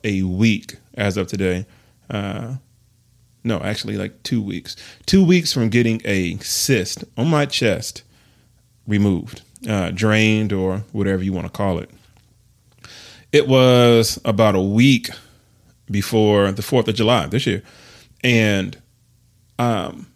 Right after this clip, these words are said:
I was bench pressing, and I always bring the bar down to my chest. Uh, nothing too,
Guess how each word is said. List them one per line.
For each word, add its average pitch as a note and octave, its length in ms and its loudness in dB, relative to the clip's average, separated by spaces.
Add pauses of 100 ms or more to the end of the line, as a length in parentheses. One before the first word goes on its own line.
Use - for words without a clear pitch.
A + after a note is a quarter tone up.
(440)
I A#2+ 80 2
was G2 160 -2
bench C#3+ 320 0
pressing, C#3 400 -2 (200)
and A2 880 2
I F#2+ 100 0
always C3+ 300 4
bring B2 320 2
the A2 80 0
bar G#2+ 360 4
down G2+ 180 0
to G2+ 60 0
my G2 160 0
chest. F#2 420 -6 (520)
Uh, G2+ 60 -8
nothing G#2+ 720 0 (360)
too, A#2 340 4